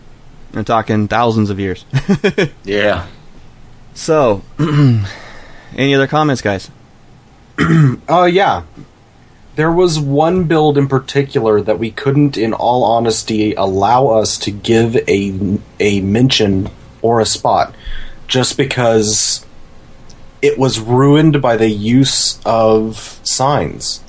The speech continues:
Speaker 2: Oh, yeah, that one.
Speaker 3: I mean, honestly, that would probably have pa-, placed possibly second place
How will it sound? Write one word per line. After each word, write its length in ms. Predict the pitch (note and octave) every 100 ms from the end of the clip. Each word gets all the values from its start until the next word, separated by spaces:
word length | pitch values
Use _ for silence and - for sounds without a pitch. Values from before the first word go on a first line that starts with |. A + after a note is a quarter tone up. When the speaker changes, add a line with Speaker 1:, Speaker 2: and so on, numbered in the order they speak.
| -
Speaker 2:
Oh, 680 | A2 A2 A2+ A2+ A2 G#2+ G2+
yeah, 720 | F#2+ G2+ G2+ G2+ G2+ G2+ G2
that 280 | G2 G2 F2
one. 400 | G2 G2 G2 G#2+ - - - -
Speaker 3:
I 40 | C#3+
mean, 200 | D3 C#3+
honestly, 680 | C3+ C#3+ D#3+ - F3 F3+ G3
that 380 | B2 C3+ D3 C#3+
would 140 | C#3 -
probably 400 | C3 B2+ C3+ A#2
have 260 | A#2+ -
pa-, 320 | - D3 C#3+ - - -
placed 540 | - F#3+ A#2+ - - - - - -
possibly 1000 | - F3+ B3 E3+ C3 C3+ C3+ C#3 C#3 C3+ B2+ - - - - - - - - - - -
second 460 | - - F3+ F3+ D3
place 600 | - F#3 C3 A2 - -